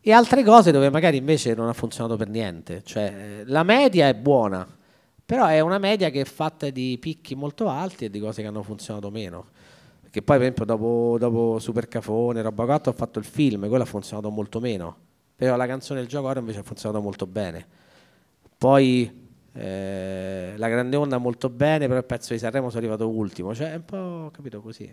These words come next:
cioè. Ma non, io non mi chiedo più niente, cioè, per un anno, per qualche tempo magari dicevo: "Ma forse devo fare così, devo fare colà". Poi è successo che una mattina ho detto: "Ma sai che c'è?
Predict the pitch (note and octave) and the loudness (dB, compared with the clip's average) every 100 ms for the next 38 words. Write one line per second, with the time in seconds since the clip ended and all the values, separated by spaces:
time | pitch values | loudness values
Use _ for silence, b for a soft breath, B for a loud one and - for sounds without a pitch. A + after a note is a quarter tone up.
0 | A#2 - A2 G#2 A2 _ _ _ _ _ | -20 -20 -20 -20 _ _ _ _ _ _
1 | _ _ _ B B B B B B _ | _ _ _ B B B B B B _
2 | - - _ - F#3 A3+ A#3+ A#3+ B3 F3+ | -20 -20 _ -10 -6 -4 -4 -4 -2 -2
3 | C#3+ C#3+ C3 - C3+ C3+ B2+ A2+ B2+ A2 | 0 0 0 -2 -4 -2 -2 -2 -4 -4
4 | A2+ A2+ B2+ C3 E3 F#3+ D3+ C3 C#3+ E3 | -8 -4 2 6 8 8 6 2 4 6
5 | D#3+ E3 E3 G3 D3 C3+ D3+ C3 A#2 A#2+ | 6 4 4 4 4 2 2 2 0 0
6 | B2+ - D3 - C3 B2 A#2+ A2+ A#2+ C3 | -2 -4 -6 -4 -2 0 0 0 0 0
7 | A#2 G#2+ A2+ A2 A2+ A2 F#3+ F#3+ C3+ - | 0 0 0 0 0 0 2 0 0 -10
8 | - C#3+ D3 C3+ B2 B2 C#3+ - D3+ G#2 | -20 -12 -8 -6 -4 -4 -6 -6 -8 -8
9 | G2+ A#2 D3 A2 - A2 F#2 | -10 -10 -10 -10 -8 -8 -8